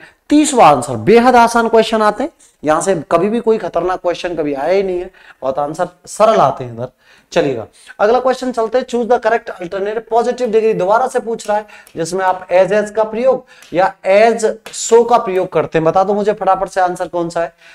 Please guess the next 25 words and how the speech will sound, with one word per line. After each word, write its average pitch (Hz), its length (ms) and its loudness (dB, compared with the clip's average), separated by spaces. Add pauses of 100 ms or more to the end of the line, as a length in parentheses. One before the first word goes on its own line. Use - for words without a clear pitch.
(160)
तो 160 80 -4
this 165 200 -4
is 208 120 2
the 180 140 2 (100)
easier, 208 380 0 (300)
easier 190 360 0
नहीं 202 220 -2
आ 208 120 -2
सकता 185 320 -4
है। 185 140 -4 (420)
The 151 140 2
walking 214 420 2
is 233 160 -2 (220)
as 196 320 6 (880)
tiresome, 190 640 6 (920)
है, 226 120 -4 (560)
थकाने 185 340 4
वाली 190 320 2
है, 233 200 0
as 180 240 4
running 170 320 2
है, 123 160 -8 (300)
तो 160 80 2
walking 202 320 4
is 226 140 2